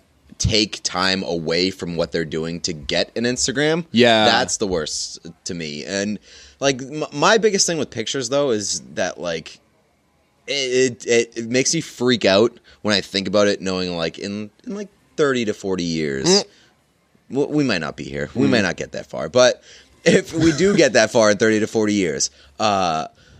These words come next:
Speaker 1: like, my childhood was, like, spent s-,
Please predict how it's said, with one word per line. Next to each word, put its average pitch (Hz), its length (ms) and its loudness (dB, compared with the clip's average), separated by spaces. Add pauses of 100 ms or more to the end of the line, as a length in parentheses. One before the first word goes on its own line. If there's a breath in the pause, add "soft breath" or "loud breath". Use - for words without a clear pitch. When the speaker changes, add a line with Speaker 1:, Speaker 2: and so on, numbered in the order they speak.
(160 soft breath)
Speaker 1:
like, 113 260 -6 (1300 soft breath)
my 156 340 0
childhood 117 800 2
was, 95 480 -2
like, 85 260 -4
spent 95 460 -2 (340)
s-, - 240 -2